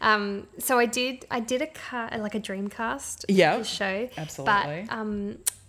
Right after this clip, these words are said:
Speaker 1: my Dreamcast features most of the original Broadway cast. So my Dream George is Mandy Patinkin.
Speaker 2: Uh, well.
Speaker 1: But Mandy Patinkin circa nineteen eighty-four.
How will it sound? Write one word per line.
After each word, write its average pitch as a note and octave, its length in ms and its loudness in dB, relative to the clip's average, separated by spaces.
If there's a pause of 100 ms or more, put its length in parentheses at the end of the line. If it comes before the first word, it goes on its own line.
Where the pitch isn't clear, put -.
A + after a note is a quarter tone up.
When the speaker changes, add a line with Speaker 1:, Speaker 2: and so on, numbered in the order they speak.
(200)
Speaker 1:
my A#3+ 180 0
Dreamcast A#3+ 480 0
features A3 440 4
most G3+ 480 0
of G#3 100 -4
the A3 100 0
original G3+ 360 -4
Broadway - 340 -8
cast. - 580 -12 (520)
So B3+ 140 6
my B3 160 6
Dream B3 340 -2
George A#3 280 0
is A3+ 100 0
Mandy G3+ 320 -2
Patinkin. A3 520 -4
Speaker 2:
Uh, F#3 100 4 (180)
well. G3 480 6
Speaker 1:
But B3 200 8 (440)
Mandy A#3+ 240 -6
Patinkin A#3+ 480 -8
circa G3+ 460 -6
nineteen F#3+ 440 -10
eighty-four. G3 520 -10